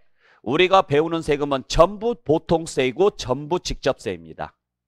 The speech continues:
그러니까 앞으로 우리가 배울 세금, 취득세부터 양도소득세까지는 다 세금 걷어서 어디에 쓰겠다? 필요한 곳이 있으면은 아무 데나 쓰겠다. 그래서 다 무슨 세금?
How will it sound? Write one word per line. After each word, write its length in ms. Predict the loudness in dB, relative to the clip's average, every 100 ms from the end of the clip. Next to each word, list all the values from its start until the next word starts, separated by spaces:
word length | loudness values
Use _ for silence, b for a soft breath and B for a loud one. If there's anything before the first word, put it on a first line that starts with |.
| _ _ _ _ _ _ _
그러니까 140 | 6 8
앞으로 240 | 8 4
우리가 220 | 4 4 2
배울 200 | 2 -2
세금, 420 | -2 4 2 2
취득세부터 720 | -6 -4 -4 -4 -4 -2 0
양도소득세까지는 1120 | 2 2 -2 -6 -8 -6 0 2 2 2 -2 4
다 400 | 6 6 2 _ _ _ _ _ _ _ _ _
세금 360 | 0 2 2 0
걷어서 380 | 2 2 2 2
어디에 220 | 2 0
쓰겠다? 580 | -2 -4 -2 -4 -6 _ _ _ _ _ _ _ _ _ _ _ _ _ _ _ _ _ _
필요한 420 | -4 0 2 2
곳이 220 | 0 -2 -4
있으면은 420 | -6 -4 -2 0
아무 360 | 4 4 4
데나 200 | 2 2
쓰겠다. 540 | 0 -2 -2 -2 -6 -4
그래서 280 | 0 0 2
다 160 | 2
무슨 260 | 2 0 -6
세금? 400 | -4 2 2 2